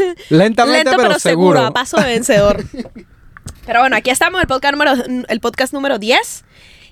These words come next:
Speaker 1: Eh, y bueno, vamos a entrar directo, directo al tema, la verdad,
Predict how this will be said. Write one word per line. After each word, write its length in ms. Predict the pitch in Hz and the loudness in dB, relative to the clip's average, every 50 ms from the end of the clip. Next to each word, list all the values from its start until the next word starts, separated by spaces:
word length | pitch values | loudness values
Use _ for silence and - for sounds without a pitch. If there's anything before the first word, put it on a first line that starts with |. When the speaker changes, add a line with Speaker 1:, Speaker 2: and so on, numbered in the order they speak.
| _ | _
Speaker 1:
Eh, 680 | _ - 202 208 202 202 202 202 202 196 196 196 190 - - | _ -4 -2 0 0 2 2 2 2 2 2 0 0 -2 -4
y 80 | 220 | -2
bueno, 220 | 233 220 196 196 190 | 0 0 2 2 0
vamos 180 | 196 226 349 | -2 0 -2
a 40 | 381 | -2
entrar 520 | 320 226 285 285 294 311 302 294 302 277 254 | -2 0 0 0 0 0 -2 -10 -14 -12 -10
directo, 440 | 302 294 302 311 320 - _ 349 349 349 359 370 359 330 294 269 254 | -8 -2 -2 -2 -2 -2 _ -6 -4 -4 -2 -2 0 0 0 -2 -2
directo 360 | 214 247 233 247 - - 339 | -2 -2 -4 -4 -2 -2 -2
al 120 | 311 285 - | -2 -2 -2
tema, 320 | 262 247 233 220 196 180 | -4 -4 -4 -4 -6 -6
la 160 | 180 185 180 | -4 -2 -2
verdad, 300 | 180 180 180 185 208 202 | -2 -2 -2 -4 -4 -4